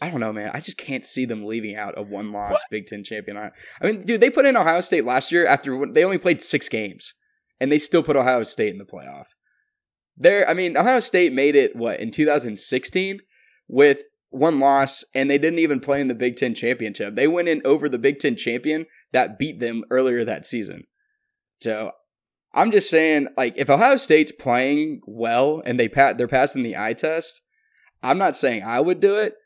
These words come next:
Speaker 1: but I do think the committee will somehow find a way to put them in. I don't think they're gonna do it over an undefeated Oklahoma.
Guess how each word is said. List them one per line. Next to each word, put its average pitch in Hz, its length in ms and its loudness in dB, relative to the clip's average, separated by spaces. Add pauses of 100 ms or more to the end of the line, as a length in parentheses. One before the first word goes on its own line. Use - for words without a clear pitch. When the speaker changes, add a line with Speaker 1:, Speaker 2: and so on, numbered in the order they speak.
(200)
Speaker 1:
but 120 120 -2
I 127 120 4
do 131 340 2
think 135 320 -2
the 120 80 -6
committee 113 580 -6
will 113 180 -4
somehow 135 580 -2
find 123 340 -2
a 117 60 -2
way 117 180 -2
to 104 80 -4
put 110 240 -6
them 107 160 -6
in. 107 160 -6
I 123 100 -2
don't 175 120 0
think 180 120 0
they're 147 100 2
gonna 143 180 0
do 131 160 2
it 123 40 4
over 123 160 0
an 113 80 -2
undefeated 120 440 -4
Oklahoma. 110 600 -6